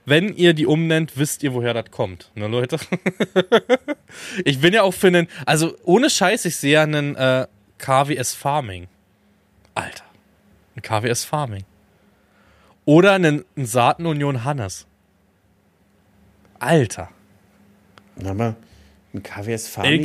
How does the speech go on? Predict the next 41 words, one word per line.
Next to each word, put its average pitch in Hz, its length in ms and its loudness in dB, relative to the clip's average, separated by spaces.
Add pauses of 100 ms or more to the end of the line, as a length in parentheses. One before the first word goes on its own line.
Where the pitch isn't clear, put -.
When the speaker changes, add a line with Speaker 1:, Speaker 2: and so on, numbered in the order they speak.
Speaker 2:
der 143 120 2
wär - 0 -
Speaker 1:
Hannes. 139 280 -2
Speaker 2:
schon 135 160 -6
sch-, - 180 -14 (380)
Speaker 1:
K 131 200 -8
W 151 60 -2
S 135 100 -2
Speaker 2:
ein 104 40 -2
L 110 60 -2
G, 127 40 -2
Speaker 1:
Farming 175 320 0
wär 185 80 2
Speaker 2:
aber 139 100 0
Speaker 1:
schon 143 140 -4
Speaker 2:
L-, 131 80 0 (100)
Speaker 1:
ganz - 80 -8
geil, 98 240 -6
Speaker 2:
L 123 160 2
G 135 120 2
Speaker 1:
Alter. 123 100 -2
Speaker 2:
Han-, 139 200 -2
ein 113 120 -8
L 113 220 -6
G 120 180 -6
Hannes 147 360 -10
wär 165 140 -14
auch 156 120 -14 (220)
Speaker 1:
Nur 185 160 4
wenn 180 180 4
du, - 20 -2
Speaker 2:
Ja, 240 100 -2
aber 127 200 0
Speaker 1:
als 165 140 0
Beispiel, 208 400 0
wir 190 120 4
hören 190 200 4
jetzt 196 260 -2
K 170 320 2
W 190 80 2
S - 340 -4